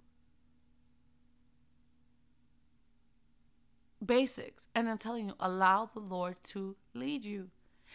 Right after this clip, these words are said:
And I know that sounds, "Well, that doesn't make sense." No,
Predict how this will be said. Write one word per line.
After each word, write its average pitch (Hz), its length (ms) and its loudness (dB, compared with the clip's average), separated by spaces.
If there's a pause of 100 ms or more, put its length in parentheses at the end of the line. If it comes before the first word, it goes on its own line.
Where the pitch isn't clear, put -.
(120)
And 247 140 4
I 247 80 6
know 262 200 6
that 254 140 4
sounds, 247 240 0
"Well, 233 300 2 (180)
that 277 160 -2
doesn't 294 220 -2
make 269 100 2
sense." - 160 -10
No, 254 540 0